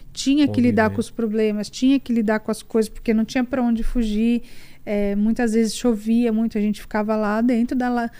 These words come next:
Speaker 1: por, por mais que era gigante, né, é, é, não é
Speaker 2: É,
Speaker 1: uma casa,
Speaker 2: claro.
Speaker 1: né? Então, ficava ali lá, lá dentro, mas era gostoso. A gente criou muitas memórias, é, e, e a, a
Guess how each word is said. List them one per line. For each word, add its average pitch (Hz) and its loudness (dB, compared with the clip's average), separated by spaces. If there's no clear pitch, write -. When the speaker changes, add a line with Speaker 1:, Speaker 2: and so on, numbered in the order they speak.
Speaker 1:
por, 240 -4
por 220 -4
mais 240 2
que - -4
era 240 0
gigante, 214 -2
né, 254 -2
é, 190 -8
é, 190 -8
não 220 0
é 190 2
Speaker 2:
É, - 2
Speaker 1:
uma 202 2
casa, 294 4
Speaker 2:
claro. 220 0
Speaker 1:
né? 254 2
Então, 226 0
ficava 220 0
ali 220 0
lá, 214 -4
lá 220 -2
dentro, 214 -2
mas 233 0
era 247 2
gostoso. 233 0
A 220 0
gente 214 -2
criou 233 2
muitas 262 4
memórias, 226 2
é, 208 -2
e, 254 2
e 254 -4
a, 247 0
a 247 2